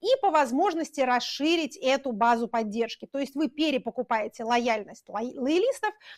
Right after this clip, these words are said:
и вы пытаетесь купить лояльность тех, кто, ну, может быть, относился к вам нейтрально или не определился в своих симпатиях. Вы хотите любви народной, вы хотите любви элиты еще большей, чем вы, э, могли, так сказать, ею пользоваться раньше.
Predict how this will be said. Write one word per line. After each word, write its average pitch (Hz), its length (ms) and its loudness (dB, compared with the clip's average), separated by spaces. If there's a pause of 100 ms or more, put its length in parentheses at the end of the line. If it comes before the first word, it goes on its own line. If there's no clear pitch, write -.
(120)
и 415 220 2
вы 359 160 4
пытаетесь 254 500 0
купить 381 400 -4
лояльность 254 560 -2
тех, 320 260 0
кто, 285 320 -2
ну, 247 140 -2
может 240 180 -2
быть, 233 120 -6
относился 233 480 -8
к - 40 -20
вам 226 180 -4
нейтрально 349 520 2 (380)
или 311 520 4
не 269 160 0
определился 247 720 0
в - 60 -12
своих 226 320 -4
симпатиях. 226 580 -8
Вы - 140 -6
хотите 226 400 -8
любви 220 400 -8
народной, 403 520 -2 (220)
вы 330 220 0
хотите 254 420 -4
любви 220 420 -2
элиты 339 280 -2
еще 240 260 -4
большей, 262 480 -4
чем 247 400 -4
вы, 240 220 -4 (280)
э, 254 280 4 (240)
могли, 247 420 4
так 269 160 -4
сказать, - 260 -4
ею 254 180 0
пользоваться 254 580 0
раньше. - 280 -6